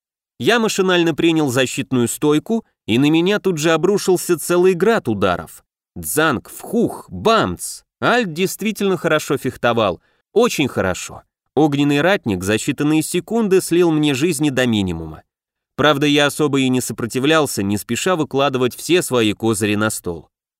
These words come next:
Неловко парировал удары, не уходил от эффектно выглядящих комбо, даже не двигался по арене, застыв на месте, как столб. Альт бил и бил, вымещая на мне свой гнев,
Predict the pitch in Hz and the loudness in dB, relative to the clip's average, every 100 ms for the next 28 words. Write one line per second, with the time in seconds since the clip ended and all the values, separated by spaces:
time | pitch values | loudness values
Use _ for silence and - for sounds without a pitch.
0 | _ - 123 202 262 - 202 180 196 185 | _ 0 2 2 2 0 0 2 4 2
1 | 160 135 131 160 202 170 135 139 - 156 | 2 2 2 2 2 2 2 0 0 0
2 | 160 170 143 139 - 147 - 131 123 113 | 2 2 0 -4 -2 -2 -2 0 0 0
3 | 104 95 90 107 - 135 135 143 170 175 | 0 -2 -6 -8 -4 -2 0 2 0 -2
4 | _ _ - 113 202 190 220 208 170 220 | _ _ -8 0 0 2 0 0 0 0
5 | 214 190 190 - 156 147 196 175 127 117 | -2 -2 -4 0 2 2 2 2 2 0
6 | 120 147 - 127 117 165 - 175 165 147 | -2 -4 -2 0 0 0 0 -2 -2 -2
7 | - - 98 85 - _ _ _ _ _ | -4 -6 -4 -4 -8 _ _ _ _ _
8 | _ - 101 123 123 113 131 147 156 131 | _ -6 0 0 0 -2 2 2 2 2
9 | 165 120 98 127 127 - 131 120 117 117 | 2 2 0 0 -2 0 0 2 0 2
10 | 117 - 127 120 117 92 82 - | 0 0 0 0 0 -2 -4 -16